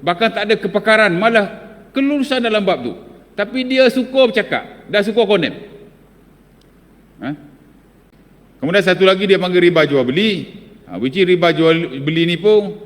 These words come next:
ada dua lah. Satu dia panggil riba fadha, satu dia panggil riba nasiah. Riba fadha ni ialah pertukaran item ribawi, uh, secara tidak setara lah, tidak kuantiti yang sama dan nilai yang sama. Ha, jual, riba jual beli ni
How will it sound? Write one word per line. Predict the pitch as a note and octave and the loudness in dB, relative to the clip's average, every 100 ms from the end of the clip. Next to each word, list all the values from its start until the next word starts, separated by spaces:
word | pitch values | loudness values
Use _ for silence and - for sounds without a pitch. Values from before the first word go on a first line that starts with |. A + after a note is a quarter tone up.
| - - | -20 -14
ada | A#2+ C3 D3 | -8 -4 2
dua | F3 F#3 | 4 4
lah. | G3 B2 | 2 0
Satu | A2+ C3+ F3 D#3+ | -6 -4 -2 -2
dia | |
panggil | C3+ C#3+ C#3+ C3+ | 0 0 0 0
riba | B2 A2+ | 0 0
fadha, | A2+ B2 F3 | -2 -2 -4
satu | C3+ B2+ C#3+ | -4 -6 -6
dia | B2 | -4
panggil | A#2 B2 A#2 | -4 -4 -4
riba | G#2+ G#2 | -4 -4
nasiah. | F#2 - D2 | -4 -8 -14
Riba | D#2+ A#2 C3 | -10 -4 -4
fadha | C3+ C3+ D3+ E3+ | -2 -4 -4 -4
ni | E3 | -4
ialah | D#3+ D#3+ - | -4 -4 -6
pertukaran | B2+ C3 C3+ C#3 D3 | -12 -6 -2 -2 -2
item | B2+ A#2+ - A2+ | -4 -8 -6 -8
ribawi, | G#2+ F#2 F#2 D3 F3+ - - - _ _ | -6 -6 -6 -6 -10 -18 -20 -20 _ _
uh, | F#2+ F#2+ | -12 -12
secara | F2+ A2 A#2+ B2+ B2 | -10 -4 -2 -2 -4
tidak | B2+ A#2+ B2+ | -4 -6 -6
setara | A#2 A2 A2+ A2 | -6 -6 -4 -4
lah, | G#2+ - | -6 -10
tidak | - G2+ G2 - | -14 -10 -10 -10
kuantiti | G2+ G2 G2+ G2 | -12 -10 -10 -8
yang | |
sama | F#2+ F#2+ G2 F#2 | -8 -8 -8 -8
dan | |
nilai | F#2 F2+ F2 D#2+ | -8 -8 -8 -10
yang | |
sama. | E2 D#2 D2 _ _ _ _ _ _ | -14 -16 -18 _ _ _ _ _ _
Ha, | F2 E2 | -18 -12
jual, | F#2 B2 A2+ A2+ - - - - | -4 -2 -2 -4 -10 -20 -16 -6
riba | A#2+ A#2 A2 | -4 -2 -2
jual | A#2 A2+ | -2 -2
beli | A2+ A2+ | -2 -4
ni | A#2+ | -4